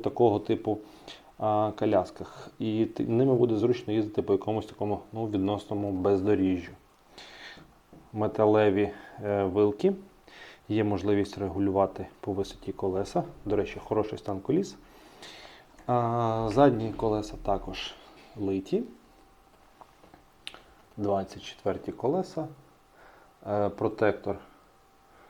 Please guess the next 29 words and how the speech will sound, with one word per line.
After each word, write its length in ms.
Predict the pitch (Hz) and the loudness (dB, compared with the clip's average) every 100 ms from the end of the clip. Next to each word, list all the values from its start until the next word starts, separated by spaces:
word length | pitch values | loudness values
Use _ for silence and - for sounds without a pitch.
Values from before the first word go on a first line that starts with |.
| - _ _ | -20 _ _
присутній. 720 | - 101 - 95 95 151 196 196 - _ | -4 -4 -2 -4 -2 -2 -4 -6 -18 _
Просто 260 | - 98 98 | -12 -8 -8
тут 220 | - 98 | -8 -10
такий 300 | 95 - 90 - - | -10 -8 -10 -12 -10
тип 260 | 101 95 | -8 -8
самого 460 | - 104 98 90 95 - - - - | -8 -4 -2 -2 -6 -12 -20 -20 -18
протектора, 420 | - - 175 92 | -8 -6 -6 -8
що 160 | 87 - | -10 -2
він 220 | 98 107 | 0 2
незначний, 540 | 107 98 104 98 - 87 | 2 2 -2 -6 -10 -12
тому 240 | 85 90 | -8 -6
може 280 | 90 92 87 | -4 -4 -4
вам 200 | 87 85 | -6 -8
здаватися, 400 | 85 107 107 92 | -4 -4 -4 -14
що 140 | - - | -18 -14
він, 120 | 101 - - - - - | -14 -14 -20 -20 -20 -16
що 140 | - | -4
вони 240 | 98 98 98 | -2 0 -2
лисі. 380 | 87 85 - - | -4 -6 -12 -8
Проте 280 | 98 98 - | -6 -2 -2
це 160 | - | -2
не 100 | 123 | -4
так. 260 | 113 - 87 - - - - - - - | -4 -4 -6 -8 -14 -14 -20 -20 -20 -6
Блокування 580 | 104 120 151 147 120 113 | -4 0 2 2 2 -2
коліс. 360 | 110 95 - - - - - - - - | -2 -4 -6 -14 -14 -4 -2 -2 -8 -10
Все 200 | - 101 | -2 -2
працює, 580 | - 101 - 92 175 170 - - - | 0 -4 0 2 4 2 -2 -10 -14
можна 380 | 104 101 92 101 | -6 -6 -4 0
їх 160 | 98 | 0